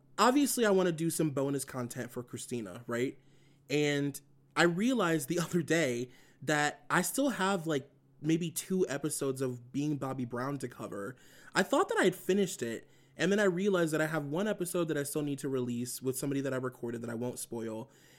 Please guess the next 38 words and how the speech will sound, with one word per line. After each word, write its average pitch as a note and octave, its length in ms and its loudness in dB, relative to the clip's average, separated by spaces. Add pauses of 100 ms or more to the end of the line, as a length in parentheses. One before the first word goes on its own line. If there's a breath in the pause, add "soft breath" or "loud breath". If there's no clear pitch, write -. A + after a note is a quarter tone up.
(160 soft breath)
and C3 460 0
I C#3+ 60 0
have D3+ 100 2
a D#3 60 -4
couple F3+ 320 -2
more D#3+ 180 0
to C#3+ 80 0
do. D#3 160 0
There's C3 160 -2
a B2 40 -4
Christmas C#3+ 500 -4
one, C#3+ 160 -4
which C#3 120 -4
is B2+ 120 -6
actually C3+ 300 -4
on B2+ 180 -4
par B2 400 -4
with, A#2+ 260 -8
uh, A#2 300 -6 (480 soft breath)
you B2 80 -4
know, A#2 160 -4
Christmas B2+ 580 -4
or B2 80 -2
whatever. C#3 460 0 (640 loud breath)
Um, E3+ 480 6 (800)
but F#3+ 160 8
I G#3+ 60 10
also B3+ 280 4
really G#3+ 300 2
wanna F#3+ 180 4
release E3+ 380 0
some D#3 160 -2
Christina D3 840 -2
bonus E3+ 460 0
content. B2+ 580 -6
What C#3+ 140 -2
I D#3 60 2
was D3+ 200 -2